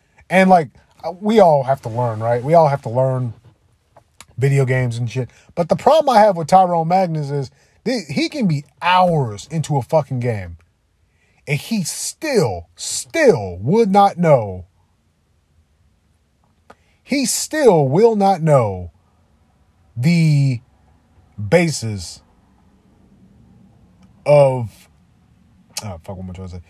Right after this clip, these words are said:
He still will not know the basis of the game. It's sad. It's one of the worst things I've ever seen. And then he always wonders why people,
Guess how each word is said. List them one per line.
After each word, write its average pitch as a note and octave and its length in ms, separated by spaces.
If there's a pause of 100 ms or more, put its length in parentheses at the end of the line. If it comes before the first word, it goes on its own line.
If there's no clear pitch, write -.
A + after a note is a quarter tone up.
(260)
He E3+ 140
still A3+ 300
will F#3+ 60
not F3+ 140
know D#3+ 120
the D3 60
basis C3+ 420
of A2+ 120
the A2 60
game. F2 220 (1800)
It's E3+ 200
sad. F#2 440 (360)
It's C3+ 140
one E3 120
of D#3 120
the C#3 60
worst F3+ 220
things E3 300
I've C#3 120
ever D3 180
seen. B2+ 400 (320)
And C#3+ 140
then D#3+ 60
he E3+ 120
always F#3+ 320
wonders D#3+ 380
why C#3+ 140
people, C#3 280